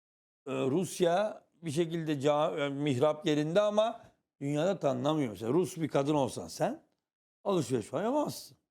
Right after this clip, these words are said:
Yasak vize yasak, Mastercard yasak. Onların Mir diye bir bizim Troy gibi şey vardı, o yasak. Döviz yasak.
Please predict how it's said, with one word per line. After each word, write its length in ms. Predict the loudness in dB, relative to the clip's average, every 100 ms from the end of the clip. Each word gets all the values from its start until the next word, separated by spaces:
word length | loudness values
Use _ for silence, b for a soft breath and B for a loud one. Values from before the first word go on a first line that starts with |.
| _ _ _ -16
Yasak 380 | -8 -6 -6 -6
vize 280 | -4 -4 -8
yasak, 320 | -14 -18 -14
Mastercard 600 | -12 -12 -14 -14 -16 -14
yasak. 300 | -18 -18 -20 _ _ _ _ -6
Onların 380 | -2 0 0 0
Mir 360 | 2 2 4
diye 200 | 2 4
bir 260 | 4 2 0 _ _ _ -8
bizim 180 | -6
Troy 360 | -6 -2 2 2
gibi 220 | 2 -2
şey 260 | 0 0 2
vardı, 240 | 2 0
o 100 | -2
yasak. 360 | -2 -2 -8 -16 -18 _ _ _ _ _ _ _ _ _ _ -2
Döviz 360 | 2 2 0
yasak. 440 | -4 -6 -12 -16